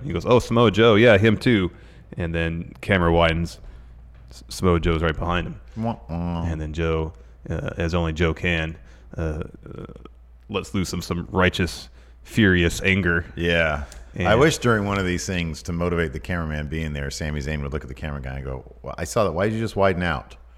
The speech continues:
Speaker 2: Why did you just
Speaker 1: I know.
Speaker 2: widen out your shot?"
Speaker 1: I know, that'd be cool.
Speaker 2: Somebody behind. Oh, God.
Speaker 1: Oh, dear. So, uh, Joe challenges Sami to a match,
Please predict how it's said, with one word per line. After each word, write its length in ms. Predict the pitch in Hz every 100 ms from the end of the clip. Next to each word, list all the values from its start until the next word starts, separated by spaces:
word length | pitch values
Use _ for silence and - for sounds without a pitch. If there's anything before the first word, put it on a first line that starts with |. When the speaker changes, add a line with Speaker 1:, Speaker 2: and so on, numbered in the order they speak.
| - - -
Speaker 2:
Why 160 | 82
did 60 | 85
you 60 | 87
just 100 | 101
Speaker 1:
I 40 |
know. 100 | 98
Speaker 2:
widen 140 | 90
out 120 | 90 82
your 100 | 80
shot?" 220 | 90 78
Speaker 1:
I 20 |
know, 120 | 92
that'd 120 | 87
be 60 | 90
cool. 80 | -
Speaker 2:
Somebody 240 | 117 117
behind. 220 | 110 117 -
Oh, 300 | 92 107 78 -
God. 280 | 80 67
Speaker 1:
Oh, 120 | 98 92
dear. 380 | 87 85 80 82
So, 360 | - 90 85 85
uh, 80 |
Joe 240 | 80 98 98
challenges 420 | - 90 87 87
Sami 240 | 90 85
to 140 | 82 85
a 40 |
match, 460 | 92 104 98 -